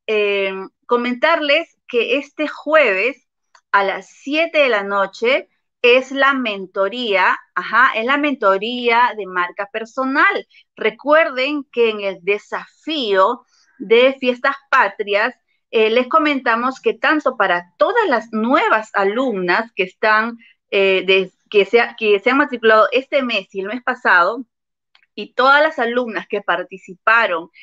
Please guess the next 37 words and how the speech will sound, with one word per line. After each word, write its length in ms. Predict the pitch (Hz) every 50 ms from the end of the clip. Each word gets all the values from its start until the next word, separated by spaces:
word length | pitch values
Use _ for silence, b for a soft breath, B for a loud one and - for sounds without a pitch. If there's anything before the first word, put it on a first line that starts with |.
| B B B B B
en 200 | - 196 196 196
el 140 | 185 185 185
desafío 840 | 185 180 185 - 180 180 _ _ - 240 240 226 208 196 190 - - _
de 320 | 180 175 202 214 233 233
fiestas 320 | 233 226 226 226 - 220 - _
patrias, 440 | - 196 196 190 190 - 175 175 - _ -
todas 260 | - 294 330 349 381
las 160 | 349 277 -
alumnas 420 | 233 208 214 220 220 220 214 208 -
que 100 | - 196
nos 240 | 185 185 180 - -
enviaron 640 | 180 175 175 170 208 254 285 311 285 247 208 185 180
sus 240 | - - 175 170 -
joyas 680 | - - - 294 302 320 285 214 180 180 185 208 226 226 _ B B B B B B B B _ -
por 380 | - 208 202 214 - - _ _ _ -
pie, 340 | 226 226 226 - - _ _
por, 380 | - 196 196 196 190 190 190 185
para 300 | 208 202 196 190 190 185
el 140 | 185 180 180
concurso 640 | - 185 185 185 - 269 294 311 277 - - 262 254
y 220 | 214 190 185 _ -
participaron 680 | 190 185 180 - 190 - 196 - 240 254 269 277 262
del 260 | 247 220 208 180 170
desafío, 800 | 208 262 302 - - 208 196 - - 254 233 202 202 233 247 B B B B B B B B B
van 280 | 180 202 269 320 339
a 120 | 349 339 -
participar 680 | 233 208 208 - 202 - - 202 185 - 208 214 -
también 460 | - 247 233 226 233 240 262 285 269
de 80 | 220 208
esta 240 | - - 233 226 226
poten-, 500 | - 202 196 - - 233 269 277 277 262 -
de 160 | 208 196 214
esta 300 | 220 226 - 247 240 233
ponencia 720 | 233 214 202 208 233 277 294 285 269 277 - 220 214 208 -
que 160 | - 202 214
es 120 | 208 -
po-, 240 | - 202 196 196